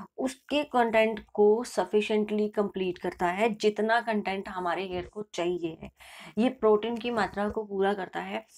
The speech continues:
मेथी दाना आपके हेयर को सिल्की और सॉफ्ट भी बनाता है और स्ट्रेट भी बनाता है। तो यहाँ पे आपने मेथी दाना भी लेना है। तो आपने इस हेयर ऑयल को बनाने के लिए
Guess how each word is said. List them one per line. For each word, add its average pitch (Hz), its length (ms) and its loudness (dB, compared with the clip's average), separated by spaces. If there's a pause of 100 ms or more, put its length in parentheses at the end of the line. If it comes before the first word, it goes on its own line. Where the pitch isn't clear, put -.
(300)
मेथी 233 360 4
दाना 220 280 4
आपके 202 500 2
हेयर 202 200 4
को 214 180 -6
सिल्की 220 600 0
और 214 200 2
सॉफ्ट 180 280 -2
भी 208 140 6
बनाता 190 360 -4
है 202 160 -6
और 214 80 -2
स्ट्रेट 190 380 0
भी 175 100 2
बनाता 151 340 -8
है। - 200 -12 (480)
तो 254 300 4 (180)
यहाँ 214 360 2
पे 214 80 4
आपने 190 320 4
मेथी 208 340 0
दाना 175 300 0
भी 214 300 -4 (320)
लेना 196 300 4
है। 160 140 -8 (580)
तो 330 300 6 (600)
आपने 269 420 6
इस 330 120 2
हेयर 262 480 4
ऑयल 247 220 4
को 277 120 -2
बनाने 220 440 2
के 208 120 2
लिए 165 320 -6